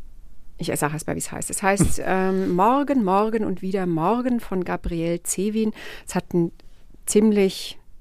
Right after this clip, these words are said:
Speaker 1: eigenartiges Cover
Speaker 2: Mhm.
Speaker 1: und nichts an diesem Buch hat mich darauf vorbereitet, ähm, dass es mir so ein großes Vergnügen bereiten wird. Ähm, ehrlicherweise wollte ich es eigentlich schon wieder weglegen,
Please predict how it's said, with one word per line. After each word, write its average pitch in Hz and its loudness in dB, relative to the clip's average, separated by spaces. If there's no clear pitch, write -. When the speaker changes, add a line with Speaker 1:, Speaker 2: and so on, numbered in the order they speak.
Speaker 1:
eigenartiges 175 0
Cover 247 0
Speaker 2:
Mhm. 151 4
Speaker 1:
und 202 4
nichts 226 8
an 190 2
diesem 170 2
Buch 247 2
hat 190 10
mich 202 6
darauf 196 6
vorbereitet, 175 2
ähm, 170 8
dass 180 0
es - -4
mir 175 2
so 202 -2
ein 208 2
großes 208 -2
Vergnügen 233 2
bereiten 180 2
wird. 247 0
Ähm, 170 2
ehrlicherweise 170 0
wollte 170 2
ich - -4
es 170 -4
eigentlich 165 0
schon 170 2
wieder 160 0
weglegen, 226 2